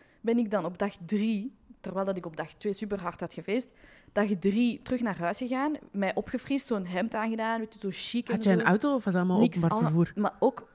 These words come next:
Speaker 1: niks. Ja, dus van Doer, zo een uur wandelen tot
Speaker 2: Ja.
Speaker 1: de, de, de shuttle. En dan
Speaker 2: Inderdaad.
Speaker 1: de shuttle, zo super vies en iedereen zweet. En dan de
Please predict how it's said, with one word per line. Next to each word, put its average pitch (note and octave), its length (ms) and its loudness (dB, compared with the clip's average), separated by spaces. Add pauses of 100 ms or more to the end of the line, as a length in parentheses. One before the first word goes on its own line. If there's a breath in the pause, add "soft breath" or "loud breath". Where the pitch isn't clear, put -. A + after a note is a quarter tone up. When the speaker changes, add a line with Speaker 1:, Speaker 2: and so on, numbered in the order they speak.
(140)
Speaker 1:
niks. - 500 0
Ja, A3+ 140 -2
dus G3+ 300 -8 (600 soft breath)
van A3 240 4
Doer, A#3+ 320 6
zo G#3 140 0
een G#3 180 2
uur A#3+ 260 2
wandelen G#3 380 2
tot F#3+ 120 0
Speaker 2:
Ja. F3+ 120 8
Speaker 1:
de, F3+ 100 2 (280)
de, D3 180 0
de F3 100 -6
shuttle. A#3 420 2
En C4+ 60 10
dan - 120 8
Speaker 2:
Inderdaad. E3 240 6
Speaker 1:
de G3+ 60 4
shuttle, B3+ 520 2
zo G#3 160 2
super G#3+ 380 -8 (240)
vies A#3 380 -2
en G3 100 -2
iedereen G#3 300 -2
zweet. A#3+ 340 -2
En A3 80 -4
dan F#3+ 140 -4
de F3+ 80 -8